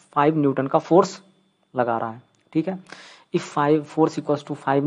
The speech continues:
Newton, then find acceleration of two blocks, यानी का इसका हमें acceleration find करना है और बी part में find करना है एम वन और एम टू के बीच जो normal reaction एक्ट लग-, act हो रहा है,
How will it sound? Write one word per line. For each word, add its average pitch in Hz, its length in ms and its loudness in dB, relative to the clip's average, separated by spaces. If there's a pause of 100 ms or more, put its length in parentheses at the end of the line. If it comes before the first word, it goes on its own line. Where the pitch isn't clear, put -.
Newton, 170 320 0
then 139 160 -2
find 160 440 -6
acceleration 151 560 0
of 180 40 0 (160)
two 139 160 4
blocks, 117 340 -4 (500)
यानी 143 200 4
का 151 200 0 (400)
इसका - 240 -6
हमें 160 280 -4
acceleration - 480 4
find 160 260 6
करना 180 280 6
है 214 140 -6 (120)
और 139 400 0
बी 139 200 2
part 147 260 4
में 156 100 4
find 147 260 2
करना 151 280 6
है 196 280 -4 (240)
एम 143 160 2
वन 175 180 10
और 143 140 8
एम 135 220 4
टू 190 200 4
के 180 180 6
बीच 147 340 0 (180)
जो 165 140 8
normal 143 380 6
reaction 147 480 0 (320)
एक्ट 151 220 0
लग-, 131 280 -2 (680)
act - 220 0
हो 165 120 6
रहा 143 200 6
है, 214 80 2